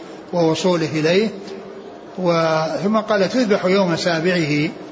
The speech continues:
يعني في اليوم السابع من ولادته، يعني، آه، يحسب من ولادته، وفي اليوم السابع، آه، يكون يعني ذبح ال-،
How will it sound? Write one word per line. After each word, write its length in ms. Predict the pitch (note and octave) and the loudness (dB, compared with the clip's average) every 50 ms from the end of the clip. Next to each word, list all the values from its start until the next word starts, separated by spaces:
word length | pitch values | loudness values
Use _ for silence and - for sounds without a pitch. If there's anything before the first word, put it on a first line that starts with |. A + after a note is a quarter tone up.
| - - - - - - - - - - - - | -16 -18 -18 -18 -18 -18 -18 -18 -18 -16 -12 -8
يعني 340 | D3+ D#3 D#3+ D#3+ D#3+ D#3 | -4 -2 -2 0 0 -2
في 160 | D3 D3 D#3+ D#3 | 0 0 0 0
اليوم 280 | D#3 D#3+ F#3 F#3 F3 | 2 2 2 2 2
السابع 580 | D#3+ - - - F3+ F3 D#3+ D#3 D#3+ D3 D3 - - - - - - - - - - - - - - | 0 0 0 0 0 2 2 0 0 -2 -2 -4 -8 -12 -16 -18 -18 -18 -18 -18 -18 -20 -16 -12 -8
من 120 | E3+ E3+ | -6 -4
ولادته، 880 | D#3+ D#3 D#3 D#3+ D#3+ E3 E3+ F3+ E3+ - E3+ D3 C3+ D3 D3 E3 G3 C4 - - - - - - - - - - - - | -2 0 0 2 2 2 2 2 2 2 0 0 2 2 0 0 0 -2 -6 -10 -14 -16 -16 -18 -18 -20 -20 -16 -10 -6
يعني، 460 | E3 C#3+ C#3+ D3+ D#3 D3+ D3+ D3 D3 | -6 -4 -2 -2 -2 0 0 0 0
آه، 300 | D3 D3 C#3+ C#3+ C#3+ D3 | 0 2 0 0 0 0
يحسب 440 | D#3 F3 E3 - - F#3+ E3 D#3+ D#3+ | 0 0 0 0 0 -2 0 0 0
من 80 | D#3 D#3 | -2 -2
ولادته، 840 | D#3 D#3 D#3 D#3+ D#3 D#3+ F3+ F#3 F3 F3+ F3 E3+ F#3+ G3+ A3 B3+ - - - - - - - - - - | 0 0 0 0 0 2 0 0 0 0 0 2 2 2 0 0 -4 -10 -14 -14 -14 -14 -16 -14 -8 -2
وفي 180 | - F3+ - F#3+ | -2 0 2 2
اليوم 260 | F3+ F#3+ A#3 A3 F#3 | 4 4 4 2 2
السابع، 560 | F3 - - F3 E3 E3 F3+ G3+ G#3+ G#3+ A3 - - - - - - - - - - - G#3 | -2 -2 0 0 0 2 2 4 4 2 2 0 -6 -10 -12 -14 -14 -16 -16 -14 -6 -2 2
آه، 520 | F#3 F3+ F3+ F3 E3+ E3+ E3+ E3+ E3 F3 G3+ | 2 2 2 2 2 0 0 0 0 0 0
يكون 460 | F#3+ F3+ F#3 - A3 G#3 F#3 F3 F3+ G3 - - - - - - - - - - - - - - - - - - - - - - - - - - - E3+ | 0 0 2 2 2 2 2 0 -4 -6 -10 -12 -14 -14 -14 -14 -16 -16 -18 -18 -18 -18 -18 -18 -18 -18 -18 -18 -18 -18 -18 -18 -18 -18 -16 -12 -8 -6
يعني 240 | D#3+ C#3 D#3 D#3 D3+ | -4 -2 0 0 2
ذبح 300 | D#3+ G3 F#3+ F#3+ - F3 | 2 2 2 0 -2 -2
ال-، 460 | E3 D#3 D3+ D#3+ D#3 D#3 D3+ D3+ | -2 0 0 -2 -2 0 -2 -2